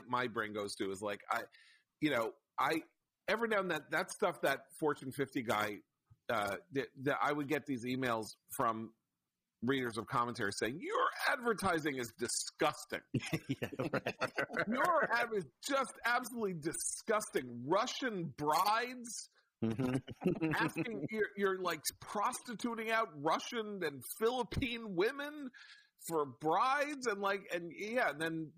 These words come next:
Speaker 1: basically, uh, you know, the only thing at that point you have to say, uh, "We don't, that those are Google ads. They're served up to, because
Speaker 2: Right.
Speaker 1: they seem to match your interests, not ours," that kind of thing. So I,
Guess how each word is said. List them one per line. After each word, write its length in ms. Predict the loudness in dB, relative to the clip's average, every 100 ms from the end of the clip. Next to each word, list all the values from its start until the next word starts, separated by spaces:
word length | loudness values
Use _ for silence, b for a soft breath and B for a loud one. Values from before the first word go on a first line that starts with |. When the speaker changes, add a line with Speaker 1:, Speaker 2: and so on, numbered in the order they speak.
| -4 0
Speaker 1:
basically, 840 | 0 0 -6 -2 -2 0 -2 -6 _
uh, 220 | 2 2 2 -2 -6
you 160 | -2 0
know, 300 | 0 0 -4 _ -20 -14 -4
the 160 | 0 2
only 340 | 0 -2 -4 0
thing 240 | 0 0 -4
at 100 | 0
that 200 | 0 0
point 160 | -2 0
you 120 | 2
have 180 | 0 -2
to 100 | -10
say, 460 | 0 2 4 0 0
uh, 160 | 0 0 -2
"We 200 | -2 -2
don't, 440 | 0 0 0 -6 -10 -8 -2
that 220 | 0 0
those 260 | -2 -2 0
are 160 | -2 -2 -4
Google 340 | -2 0 0
ads. 220 | 0 -2 -4
They're 120 | -6
served 420 | -2 0 0 0
up 120 | -2 _ _ -6
to, 220 | -6 -6 -14 _ _
because 220 | -2 0 0
Speaker 2:
Right. 100 | -2
Speaker 1:
they 240 | -6 -8
seem 80 | -6
to 80 | -2
match 220 | -2 0
your 160 | 0 0
interests, 320 | 0 -4 -4 -2
not 140 | 0
ours," 240 | 2 0 -4 B B B B B
that 160 | -2 0
kind 120 | -4
of 60 | -2
thing. 180 | -4 -4
So 240 | 2 2 4
I, 120 | 0